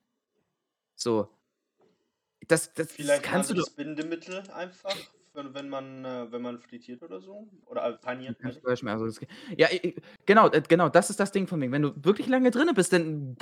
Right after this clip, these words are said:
Speaker 1: b-, kennst du's halt dann auch irgendwann nicht mehr anders, ne? Das ist, natürlich ist das dann logisch.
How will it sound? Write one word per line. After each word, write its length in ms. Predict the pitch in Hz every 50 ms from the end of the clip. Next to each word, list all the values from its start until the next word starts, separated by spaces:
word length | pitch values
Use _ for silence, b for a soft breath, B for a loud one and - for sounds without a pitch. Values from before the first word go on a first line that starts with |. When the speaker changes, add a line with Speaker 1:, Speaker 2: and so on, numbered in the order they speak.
| - -
Speaker 1:
b-, 140 | 151 147 139 -
kennst 240 | - 196 220 233 -
du's 120 | 226 -
halt 160 | 180 147 -
dann 80 | 135 -
auch 100 | 110 120
irgendwann 240 | 120 117 113 120 113
nicht 140 | 113 110 -
mehr 100 | 104 73
anders, 300 | 107 104 104 101 - -
ne? 180 | 104 123 160 - b b b _ _ _ _ _ _ _ _ _ _ _ _
Das 160 | - 135 139
ist, 180 | 147 143 147 139 147
natürlich 340 | 156 143 - 180 175 160 156
ist 120 | 156 156
das 100 | 165 156
dann 140 | - 160 160
logisch. 440 | 190 240 254 131 101 95 - -